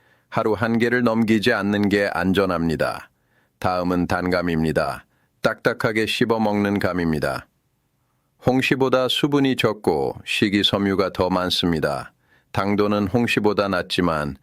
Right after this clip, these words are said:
씹는 과정에서 포만감이 생겨 과식을 방지할 수 있습니다. 소화 기능이 좋고 혈당이 비교적 안정적인 분들에게 적합합니다. 다만 타닌 성분이 남아있어 공복에 먹으면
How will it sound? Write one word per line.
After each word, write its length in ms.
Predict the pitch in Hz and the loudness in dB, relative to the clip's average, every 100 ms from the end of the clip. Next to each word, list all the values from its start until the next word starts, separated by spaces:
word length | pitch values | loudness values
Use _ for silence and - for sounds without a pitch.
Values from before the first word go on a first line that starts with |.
| _ _ - | _ _ -4
씹는 400 | - 110 107 104 | 0 2 2 0
과정에서 800 | 98 90 95 92 87 - 87 82 | -2 0 0 0 0 2 0 0
포만감이 540 | - 104 98 92 92 | 0 0 0 0 0
생겨 420 | 87 92 87 85 76 | 0 0 2 0 0
과식을 500 | - 90 101 90 85 | -2 -2 0 0 0
방지할 440 | 85 82 90 82 | -2 0 0 -2
수 140 | - | 0
있습니다. 640 | 85 78 90 78 65 64 - _ _ _ _ _ | 0 0 0 0 -2 -6 -10 _ _ _ _ _
소화 360 | - - 107 104 | -4 0 2 2
기능이 360 | 101 98 98 | 0 0 0
좋고 540 | 90 90 - 110 113 - _ _ | 0 -2 0 0 0 -6 _ _
혈당이 500 | - 107 98 107 104 | -2 -2 0 -2 0
비교적 500 | 95 110 101 98 104 | 0 2 2 2 0
안정적인 720 | 95 85 90 98 95 98 95 92 | 0 0 0 0 0 0 0 2
분들에게 560 | 90 87 90 85 80 76 | 2 2 2 0 0 0
적합합니다. 800 | - - - 87 82 64 57 _ _ _ _ _ | -2 -2 -4 -2 -2 -2 -4 _ _ _ _ _
다만 420 | - 92 92 92 87 | -4 -2 -2 -2 -2
타닌 300 | 104 101 92 | -2 0 0
성분이 380 | 98 92 95 | 0 0 0
남아있어 720 | 90 82 85 80 - 92 85 85 | 0 0 0 0 0 0 0 -2
공복에 440 | 95 90 90 87 | 0 2 2 2
먹으면 500 | 82 80 85 87 73 | 0 0 2 0 -2